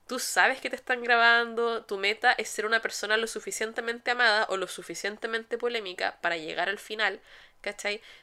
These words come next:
También tú estás súper claro con cuál de esos dos lados te queda más cómodo interpretar, ya sea por tu personalidad, qué sé yo. Em, entonces,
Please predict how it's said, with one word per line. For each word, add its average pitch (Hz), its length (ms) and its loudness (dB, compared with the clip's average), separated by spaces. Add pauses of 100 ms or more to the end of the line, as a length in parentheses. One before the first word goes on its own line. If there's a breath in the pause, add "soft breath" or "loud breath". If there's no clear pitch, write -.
También 185 380 0
tú 220 80 -8
estás - 200 -6
súper 208 240 -4
claro 214 260 4
con 220 180 -4
cuál 214 260 2
de 226 60 -2
esos 220 220 -6
dos 220 160 -4
lados 214 300 2
te - 140 -10
queda 214 180 0
más 214 180 -4
cómodo 220 520 -4
interpretar, 196 680 -4
ya 202 140 -4
sea 196 260 -2
por 185 140 -6
tu 185 320 -6
personalidad, 160 760 -2
qué 202 100 -14
sé - 160 -10
yo. 214 100 -4 (540 loud breath)
Em, 180 260 -2 (580)
entonces, 220 300 0